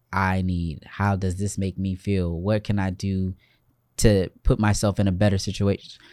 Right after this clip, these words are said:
All of those things, you know, have, having to play a part in, you know, doing the work to make sure that you are confident in what it is that you're doing so that you can put out the best version of yourself, so you can be a part of something and put your best foot forward.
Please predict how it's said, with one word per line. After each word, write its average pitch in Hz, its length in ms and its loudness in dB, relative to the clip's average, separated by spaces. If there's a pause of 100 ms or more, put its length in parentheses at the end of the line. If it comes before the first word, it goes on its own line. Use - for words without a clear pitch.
(160)
All 131 200 10
of 147 100 4
those 127 260 4
things, 92 640 0
you 104 120 0
know, 92 360 0 (320)
have, - 260 0 (140)
having 104 380 0
to - 120 -8
play 98 180 0
a 90 60 -2
part - 420 -2
in, 90 460 0 (400)
you 110 100 2
know, 92 220 2
doing 107 320 0
the 101 100 0
work 101 160 2
to - 80 -2
make 95 140 0
sure 95 180 -2
that 92 140 -2
you 101 300 2
are 90 400 0 (140)
confident 98 480 0
in 92 140 0
what 92 160 0
it 92 100 -4
is 90 140 -4
that - 160 -10
you're 92 80 -4
doing 90 320 -2
so 95 140 -4
that 90 140 -2
you 104 120 0
can 95 160 0
put - 300 2
out 113 360 4
the 104 80 0
best 98 300 0
version 95 300 0
of 87 100 -4
yourself, 87 480 -6
so - 100 -4
you 104 140 -2
can 110 100 0
be 95 80 0
a 80 60 -2
part 117 260 0
of 98 120 -2
something 90 420 -6 (480)
and 107 380 6
put - 160 6
your 104 140 4
best 92 260 2
foot 92 140 -2
forward. 90 460 0